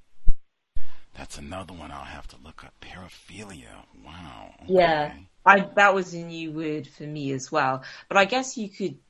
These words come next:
Speaker 2: see it as, like, an ex-, a very, very, very extreme version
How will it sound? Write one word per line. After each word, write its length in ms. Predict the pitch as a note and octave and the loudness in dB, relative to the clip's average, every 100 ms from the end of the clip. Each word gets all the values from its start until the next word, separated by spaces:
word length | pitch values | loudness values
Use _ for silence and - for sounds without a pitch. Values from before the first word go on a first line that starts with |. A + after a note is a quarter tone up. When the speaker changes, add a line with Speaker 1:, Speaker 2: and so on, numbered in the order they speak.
| _ | _
Speaker 2:
see 360 | - - F3 | -16 -4 -2
it 100 | E3 | -2
as, 180 | D#3 C#3 | -4 -4
like, 400 | D#3+ C#3 C#3+ C3+ _ _ - | -2 -2 -2 -10 _ _ -8
an 140 | D#3+ | -6
ex-, 360 | D#3 - - - - | -6 -8 -14 -12 -8
a 80 | D#3 | -8
very, 640 | C#3+ C#3 E3+ F#3+ G3 F#3 | -4 0 2 2 0 -4
very, 580 | D#3+ D3 D3+ D3+ D3+ D3 | -4 -4 -2 -2 -6 -8
very 580 | C3+ D3+ D3 D3+ D3 B2+ | -4 0 0 0 -4 -6
extreme 1120 | C3 - - - - E3 D#3 D3 D3 C#3 C3+ C3+ _ _ _ _ | -6 -8 -12 -12 -10 -8 -6 -6 -6 -6 -6 -8 _ _ _ _
version 960 | C#3+ C#3+ D#3+ D#3+ D3 B2+ C3 C3 - | -8 0 4 4 2 -6 -8 -8 -10